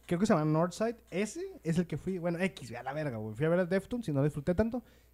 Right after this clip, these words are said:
Y cuando fui a ver a, a Austin, está el audio bien culero, güey. Pero culero, güey.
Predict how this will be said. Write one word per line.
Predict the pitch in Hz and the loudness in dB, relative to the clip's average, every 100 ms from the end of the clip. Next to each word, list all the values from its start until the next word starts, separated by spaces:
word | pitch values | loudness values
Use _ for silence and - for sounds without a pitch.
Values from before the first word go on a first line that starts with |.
| - | -4
Y | 139 139 | 2 4
cuando | 147 131 127 | 4 2 4
fui | 147 | 4
a | |
ver | 147 | 4
a, | 151 143 120 | 4 2 0
a | 101 | 0
Austin, | 135 160 208 240 - | 2 2 0 -4 -4
está | 110 - 113 | -4 -2 0
el | 127 | 4
audio | 120 120 | 6 8
bien | 123 110 104 101 - | 6 4 -2 -6 0
culero, | 113 98 82 | 2 2 -6
güey. | - - - _ _ | -16 -20 -20 _ _
Pero | - 107 - | -6 -6 -2
culero, | 113 98 107 90 | 2 2 2 -2
güey. | 80 | -6